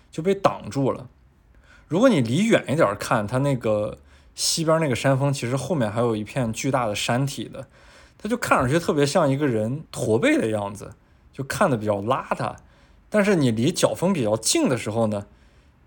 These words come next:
这个巨大山体不是被挡住了吗？它真正会形成一个非常漂亮的那种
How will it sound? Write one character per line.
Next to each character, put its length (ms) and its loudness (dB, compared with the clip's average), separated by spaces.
这 160 -2
个 320 4
巨 160 0
大 140 6
山 160 0
体 100 -4
不 100 -6
是 60 0
被 140 2
挡 360 -2
住 180 0
了 100 2
吗？ 160 -12
它 120 -4
真 220 2
正 140 4
会 140 2
形 260 -2
成 180 0
一 60 0
个 80 -2
非 160 -2
常 160 -2
漂 340 0
亮 200 0
的 100 -8
那 140 -6
种 240 -10